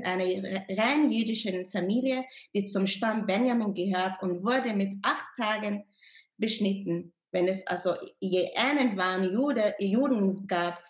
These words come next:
so bin ich einer. Und nicht nur das, ich gehörte zu den Pharisäern, die den strengsten Gehorsam gegen das jüdische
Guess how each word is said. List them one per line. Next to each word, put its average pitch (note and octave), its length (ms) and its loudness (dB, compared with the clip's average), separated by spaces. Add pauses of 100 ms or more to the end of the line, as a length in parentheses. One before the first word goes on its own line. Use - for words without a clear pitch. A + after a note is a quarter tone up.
(120)
so A3 480 2
bin F#3 180 0
ich F3+ 300 -6
einer. E3+ 380 -4 (280)
Und F3+ 240 0
nicht D4+ 300 2
nur G#3+ 160 2
das, - 480 -4 (180)
ich C4+ 220 0
gehörte A3 420 -2
zu G#3+ 160 -6
den F#3 160 -4
Pharisäern, C4 680 0
die A3 140 -2
den G3 480 0
strengsten C#4+ 720 0
Gehorsam G#3 540 0
gegen G3 300 0
das G3 180 -4
jüdische G#3+ 540 -2